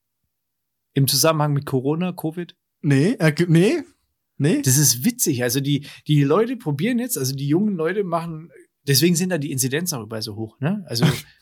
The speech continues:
Speaker 2: Das ist okay, das ist witzig
Speaker 1: Ähm,
Speaker 2: und deshalb sind die, die Inzidenzen
Speaker 1: die,
Speaker 2: überall so
Speaker 1: die
Speaker 2: hoch. Das
Speaker 1: treffen sich, saufen alle aus einem großen Maßkrug und so weiter in der Reihe und probieren sich absichtlich mit, äh, covid anzustecken oder an covid zu erkranken,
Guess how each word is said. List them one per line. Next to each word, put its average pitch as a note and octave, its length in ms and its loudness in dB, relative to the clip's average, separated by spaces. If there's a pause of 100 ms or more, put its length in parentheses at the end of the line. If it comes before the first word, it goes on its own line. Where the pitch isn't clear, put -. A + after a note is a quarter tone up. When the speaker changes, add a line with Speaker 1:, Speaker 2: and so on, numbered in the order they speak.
(320)
Speaker 2:
Das D3 120 0
ist - 60 2
okay, D#3 200 4
das C#3 180 0
ist D3 160 -2
witzig E3 240 2
Speaker 1:
Ähm, C#3+ 80 4
Speaker 2:
und D3 60 2
deshalb D3 240 2
sind D3+ 120 2
die, D3 140 4
die C3+ 140 0 (100)
Inzidenzen C#3 380 2
Speaker 1:
die, D#3+ 160 4
Speaker 2:
überall D3 260 2
so D#3+ 100 2
Speaker 1:
die C#3 140 2
Speaker 2:
hoch. - 60 -4
Das C3+ 100 -4
Speaker 1:
treffen G3+ 320 0
sich, C4+ 440 -4
saufen G#3+ 420 0
alle G#3+ 240 0
aus E3+ 160 -2
einem F3+ 360 -2
großen D3 300 -2
Maßkrug G#3+ 400 -2
und G#3 60 -2
so F#3+ 80 -4
weiter G3 180 -4
in F#3+ 80 -4
der F3 120 -2
Reihe F#3 180 -2
und E3+ 60 -4
probieren D3+ 300 0
sich E3+ 220 -6
absichtlich F3+ 480 -4
mit, D#3 300 -4
äh, C#3+ 200 -2
covid E3+ 300 0
anzustecken B2 640 -6 (140)
oder C#3+ 160 2
an C3 100 0
covid D3 260 -2
zu - 80 -2
erkranken, F3 680 -4